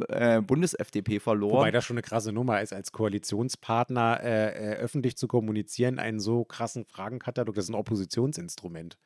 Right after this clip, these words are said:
Speaker 1: Ja.
Speaker 2: Aber na ja, gut.
Speaker 1: Na gut, und, aber
Speaker 2: <laughs>
Speaker 1: bei dir sind's halt, oder bei euch sind's ja halt keine hundertundeins oder hundertachtunddreißig, sondern da sind's halt nur achtzehn Fragen, aber zumindest haben die's geschafft, vom, vom Fragesteller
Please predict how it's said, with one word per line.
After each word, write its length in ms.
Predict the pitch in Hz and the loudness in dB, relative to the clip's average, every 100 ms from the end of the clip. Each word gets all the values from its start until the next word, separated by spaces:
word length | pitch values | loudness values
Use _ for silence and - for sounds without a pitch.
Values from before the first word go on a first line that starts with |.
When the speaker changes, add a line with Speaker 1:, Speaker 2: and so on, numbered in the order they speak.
| - | 2
Speaker 1:
Ja. 160 | 123 - | 2 2
Speaker 2:
Aber 200 | - 117 | 2 4
na 60 | 104 | 4
ja, 120 | 87 | 2
gut. 260 | 85 87 - | -2 -10 -8
Speaker 1:
Na 140 | - 139 | 0 2
gut, 160 | 147 | 4
und, 200 | 101 120 | 4 4
aber 400 | 95 117 120 117 | 6 6 6 6
Speaker 2:
<laughs> 400 | 117 113 143 123 | 4 0 -4 -2
Speaker 1:
bei 120 | - 139 | 2 6
dir 120 | 156 | 6
sind's 160 | 165 | 6
halt, 240 | 160 139 - | 4 4 2
oder 220 | 120 127 | 4 4
bei 140 | 117 | 4
euch 140 | 110 139 | 0 -2
sind's 160 | 147 | -2
ja 80 | 139 | 0
halt 200 | 123 - | 0 0
keine 320 | - 123 131 | 2 6 6
hundertundeins 960 | 127 143 131 123 - - 120 - 143 180 | 6 6 6 4 2 -2 -2 2 0 2
oder 220 | 127 120 | 2 2
hundertachtunddreißig, 960 | 117 131 120 - - 175 - 135 147 139 | 4 2 2 -2 -6 -10 -4 -4 -4 0
sondern 240 | - 127 | 2 2
da 120 | 120 113 | 0 0
sind's 180 | 123 | 0
halt 120 | 131 123 | 0 0
nur 160 | 123 | 0
achtzehn 360 | 98 - - 160 | 0 -2 -4 -2
Fragen, 340 | - 135 135 | 4 6 6
aber 180 | 123 131 | 4 2
zumindest 680 | - 131 135 160 160 - - - - | 2 4 4 4 4 2 -8 -20 -14
haben 300 | - 120 139 | 0 4 4
die's 240 | 135 143 - | 2 -2 -4
geschafft, 500 | 131 135 139 - - - - _ _ | 0 2 2 0 -20 -20 -20 _ _
vom, 480 | - 131 139 143 139 _ | -4 2 4 4 0 _
vom 300 | _ 143 143 | _ 2 2
Fragesteller 1000 | - 110 120 151 156 - 135 139 147 147 | 4 4 4 2 -2 -2 0 2 4 2